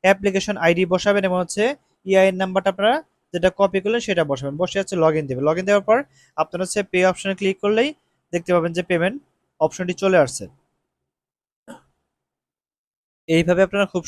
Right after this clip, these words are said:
সহজেই ঘরে বসে নিজেরা মোবাইল অথবা কম্পিউটার দিয়ে পেমেন্ট সম্পন্ন করতে পারবেন।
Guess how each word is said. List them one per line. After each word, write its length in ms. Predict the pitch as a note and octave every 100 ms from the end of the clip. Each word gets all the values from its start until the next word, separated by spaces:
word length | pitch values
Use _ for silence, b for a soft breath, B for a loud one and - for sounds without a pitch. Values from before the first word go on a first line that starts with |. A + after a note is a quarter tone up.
| -
সহজেই 400 | E3+ D3 C3+ G#3 C4+ _ _ _
ঘরে 260 | C3 C#3+ D#3
বসে 160 | D3+ - C3+
নিজেরা 220 | D#3 D3 D3
মোবাইল 260 | E3 G3+ G#3 F3
অথবা 220 | E3+ D#3+ -
কম্পিউটার 340 | D#3+ D3+ D#3 E3
দিয়ে 120 | C4+ - _ _ _
পেমেন্ট 320 | E3+ E3 G3 G#3+ -
সম্পন্ন 320 | D#3+ E3 D#3+ D3+
করতে 200 | D3+ D3 D3+
পারবেন। 260 | C3+ A#2+